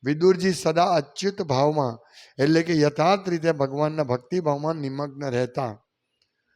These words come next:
આથી માયાબદ્ધ જીવો જે પતનોન્મુખ પ્રકૃતિ ધરાવતા હોય છે,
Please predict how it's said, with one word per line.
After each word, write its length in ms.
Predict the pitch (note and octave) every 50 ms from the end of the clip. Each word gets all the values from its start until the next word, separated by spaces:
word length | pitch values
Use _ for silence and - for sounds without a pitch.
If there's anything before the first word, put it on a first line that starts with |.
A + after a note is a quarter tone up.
| _ _ _ -
આથી 580 | D3 D#3+ E3 - G3+ G#3+ F#3+ D3 A#2+ G#2+ - _ _ _ _ _ _ -
માયાબદ્ધ 600 | C3+ C#3+ D3+ E3 F#3+ G3+ G#3 A3+ A3+ G#3 G3 G3+ G#3+
જીવો 560 | F3+ D3 D#3 D#3+ D#3 D#3 D#3+ E3 F3+ A3 - -
જે 160 | C#3 C#3+ D3
પતનોન્મુખ 920 | C#3+ D3 C#3+ C#3 D3 D#3+ E3 F3 F3+ F#3 G3 G3+ G3 F#3+ F#3 - - - - _ _ _ _ _ -
પ્રકૃતિ 540 | C#3 D3 C#3 C#3+ D#3+ E3 F3+ F3 F#3+ F#3+
ધરાવતા 500 | F3+ C#3 B2+ A#2+ C3 C#3+ D#3+ F3 F3+ F3
હોય 220 | D3 C3 C3 B2+ A#2+
છે, 280 | - C3+ C3 C3 C#3+